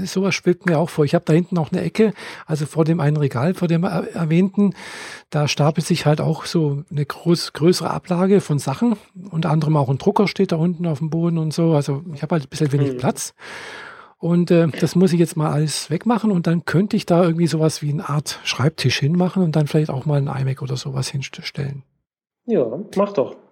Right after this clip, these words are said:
Speaker 1: Hm.
Speaker 2: Ich hab auf meinen jetzt zweieinhalb Wochen gewartet,
Speaker 1: Hm.
Speaker 2: weil, äh, ich mir, ähm, eine Sonderanfertigung hab ba-, basteln lassen mit Mehrarbeitsspeicher und einer anderen Festplatte drin und so.
Speaker 1: Mhm.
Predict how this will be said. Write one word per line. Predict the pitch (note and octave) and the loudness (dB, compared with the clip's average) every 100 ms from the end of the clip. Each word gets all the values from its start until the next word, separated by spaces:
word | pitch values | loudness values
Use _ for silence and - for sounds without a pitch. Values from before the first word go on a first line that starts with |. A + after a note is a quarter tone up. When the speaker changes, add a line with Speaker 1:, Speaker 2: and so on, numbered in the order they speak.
| _ - | _ 0
Speaker 1:
Hm. | E3 F3 D#3+ | 2 2 2
Speaker 2:
Ich | E3+ G3+ | 2 2
hab | F#3 | 2
auf | F3 F3 | 0 0
meinen | F3 F3+ | 2 4
jetzt | E3+ E3 - - | 4 2 -8 -4
zweieinhalb | C3+ D#3+ F#3 D#3 D3+ | 2 2 2 0 2
Wochen | D3+ D#3+ C#3+ | 0 -2 -4
gewartet, | B2 A#2+ C#3+ B2 B2+ - - - _ _ | -2 -2 -2 -6 -10 -12 -20 -20 _ _
Speaker 1:
Hm. | A#3 A#3 G2+ - _ _ _ _ | 2 2 0 -8 _ _ _ _
Speaker 2:
weil, | C3 B2 C3+ C3+ C3+ | -4 -2 0 -2 -8
äh, | B2+ B2+ B2 B2 B2 A#2+ A#2+ - - | -10 -6 -4 -4 -2 -4 -6 -12 -18
ich | B2+ - | -18 -10
mir, | C3 B2+ A#2+ A#2+ B2 A#2+ A#2+ A#2+ A#2 | -2 -2 0 -2 -2 -2 -4 -4 -6
ähm, | B2 A#2+ A2+ A#2 | -8 -10 -8 -6
eine | B2 A2+ | -2 2
Sonderanfertigung | B2 D#3 D3 B2 - C#3 C#3+ C3+ C#3 C#3 C3 | 4 4 4 2 0 2 2 2 2 2 0
hab | C3+ C3+ - _ | -2 -4 -20 _
ba-, | C#3 D3+ | 0 0
basteln | E3 D#3+ D#3+ - D#3 | 0 -2 -2 0 2
lassen | D3 D3+ - D#3 | 2 0 0 2
mit | C#3 - | 2 2
Mehrarbeitsspeicher | C#3 C#3+ C#3 C#3+ C#3 - C#3+ C#3+ C#3+ C3+ | 0 0 2 2 0 0 0 2 0 0
und | A#2+ B2+ C3 | -4 -6 -2
einer | B2 | 0
anderen | B2+ C3 C3 | 0 0 0
Festplatte | C3+ C#3+ - D3+ D#3 | 2 0 2 0 0
drin | - D#3 D#3 | 0 0 0
und | D#3 | 2
so. | F3 E3 | 2 2
Speaker 1:
Mhm. | A#2+ D3+ | 0 0